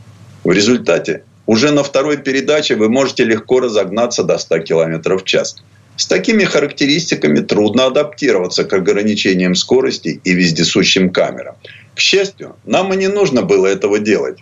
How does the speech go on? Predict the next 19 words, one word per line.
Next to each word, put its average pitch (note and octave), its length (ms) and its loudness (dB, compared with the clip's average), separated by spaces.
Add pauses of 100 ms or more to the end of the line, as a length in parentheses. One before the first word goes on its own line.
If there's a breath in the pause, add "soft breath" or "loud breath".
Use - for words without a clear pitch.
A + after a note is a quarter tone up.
потому B2 320 0
что D3+ 180 -4
мы C3+ 200 0
пробуем A#2 500 0
Renault C3+ 380 2
Clio C3+ 340 2
V A2+ 120 -2
шесть D#3 400 -2 (180)
не A2+ 160 2
на B2+ 140 4
дорогах C3+ 500 0
общего F#2+ 400 0
пользования, D2 760 -4
а F#2 120 0
на F#2+ 120 2
гоночной A2 520 0
трассе C#2+ 360 0
в D2 60 -2
Мечково. C#2+ 640 -2